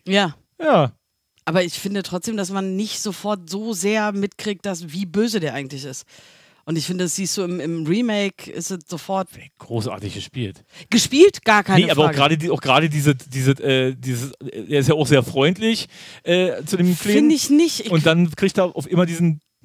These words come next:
Speaker 2: Trill und sagt gar nichts mehr und kickt ihn eigentlich nur noch so an. War eigentlich ziemlich bedrohlich. Also ich finde, äh
Speaker 1: Aber ich finde, nee, ich finde,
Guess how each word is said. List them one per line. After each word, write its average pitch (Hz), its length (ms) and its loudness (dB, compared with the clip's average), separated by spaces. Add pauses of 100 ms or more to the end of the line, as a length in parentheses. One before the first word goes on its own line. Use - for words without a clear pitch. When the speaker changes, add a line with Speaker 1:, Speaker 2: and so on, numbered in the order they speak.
(140)
Speaker 2:
Trill 202 460 -4
und 175 200 0
sagt 180 220 0
gar 156 180 4
nichts 226 240 -2
mehr 160 160 4
und 170 60 2
kickt 160 180 -6
ihn 185 140 0
eigentlich 160 240 -2
nur 175 100 6
noch 160 100 4
so 143 140 2
an. 196 380 0 (280)
War 139 120 4
eigentlich 156 300 -2
ziemlich 180 200 4
bedrohlich. 170 460 -2
Also 123 100 0
ich 123 140 0
finde, 143 220 2 (120)
äh 120 420 0
Speaker 1:
Aber 202 160 -2
ich 208 400 -6
finde, 262 300 -2
nee, 233 200 0
ich - 180 -4
finde, 247 180 -4